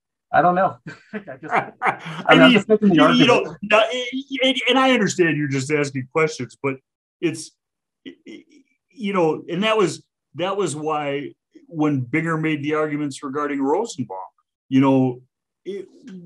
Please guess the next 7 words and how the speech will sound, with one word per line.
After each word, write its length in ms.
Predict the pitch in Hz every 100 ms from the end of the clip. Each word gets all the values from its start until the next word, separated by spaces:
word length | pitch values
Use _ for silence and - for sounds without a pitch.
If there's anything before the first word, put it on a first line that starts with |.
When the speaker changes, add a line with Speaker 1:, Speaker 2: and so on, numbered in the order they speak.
| -
Speaker 2:
why 440 | 151 135 170 208 247
was 240 | 233 147
he 80 | 165
going 480 | 135 165 165 143 147
after 400 | 170 - 123 117
Kyle 360 | 135 131 123
Rittenhouse? 680 | 123 156 127 95 85 -